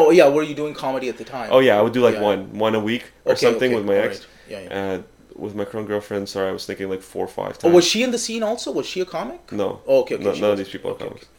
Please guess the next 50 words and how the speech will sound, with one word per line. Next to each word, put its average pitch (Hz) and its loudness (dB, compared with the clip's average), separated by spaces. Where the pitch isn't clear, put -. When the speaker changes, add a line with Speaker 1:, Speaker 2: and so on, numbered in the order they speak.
Speaker 1:
okay, - -20
okay. - -20
Speaker 2:
And 113 0
so, 117 4
um, 101 0
yeah, 120 4
no, 110 2
that, 117 6
that 127 10
was 127 6
brutal. 117 2
One 113 6
or 117 6
two. 117 -2
Once 113 0
I 120 2
moved 113 -4
in 113 0
with 104 0
her, 113 2
Speaker 1:
Yeah. 101 -6
Speaker 2:
uh, 98 0
to - -10
Whit-, 107 -2
uh, 98 0
Whitby, 135 -4
Speaker 1:
Mm-mm. 101 -12
Speaker 2:
um, 95 0
there 107 2
was 98 -4
a - -2
lot 113 6
more 110 4
mics 104 2
I 113 -4
could 98 -6
do 104 -6
nearby, 98 0
so 110 -6
it 104 -2
was, 98 -4
like, 101 -4
two 107 -8
or, 104 0
Speaker 1:
Okay. 92 -6
Speaker 2:
two 113 -8
or 104 -2
three 104 -6
a 110 -2
week. 139 -4